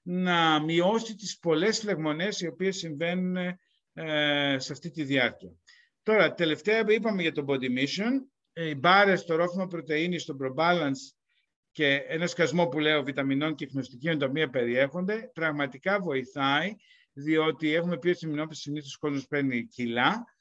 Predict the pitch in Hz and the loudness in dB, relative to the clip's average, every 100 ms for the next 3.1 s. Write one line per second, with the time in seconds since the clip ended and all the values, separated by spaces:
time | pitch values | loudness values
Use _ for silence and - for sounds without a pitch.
0 | _ - 147 165 147 135 151 170 170 139 | _ -2 2 2 0 -4 -4 -4 0 -2
1 | 123 123 170 202 202 190 151 139 143 131 | -2 -4 0 0 0 0 0 0 -2 -2
2 | 113 117 175 196 202 185 131 120 120 185 | -4 -6 -2 0 0 -2 -6 -8 -4 -4
3 | 247 | -6